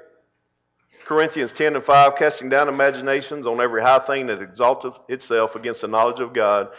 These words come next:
and bringing into captivity every thought to the obedience of Christ." Paul says here we need our thoughts, that our thoughts need to be focused on being obedient to Christ.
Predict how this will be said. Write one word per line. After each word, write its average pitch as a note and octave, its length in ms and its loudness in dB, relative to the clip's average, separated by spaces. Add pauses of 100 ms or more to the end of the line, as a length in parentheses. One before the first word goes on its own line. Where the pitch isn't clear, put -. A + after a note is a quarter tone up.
(480)
and B2+ 100 -2
bringing D3 280 2
into D#3 180 0
captivity D3+ 680 0
every C3+ 220 0
thought - 500 0
to C3+ 100 -6
the A#2 120 -2
obedience B2 500 -4
of B2 100 -16
Christ." F2 460 0 (840)
Paul E3 200 8
says E3+ 240 0
here E3+ 160 2
we D#3 160 -2
need D3 180 -2
our C3 100 4
thoughts, D3+ 440 4 (320)
that B2+ 240 -2
our A#2 120 2
thoughts D3 340 2
need C#3+ 100 -4
to B2+ 60 -12
be B2 140 -8
focused C#3 420 -2
on A#2+ 140 -6
being C3 200 -2
obedient B2 600 -6
to A#2+ 60 -12
Christ. G2 600 0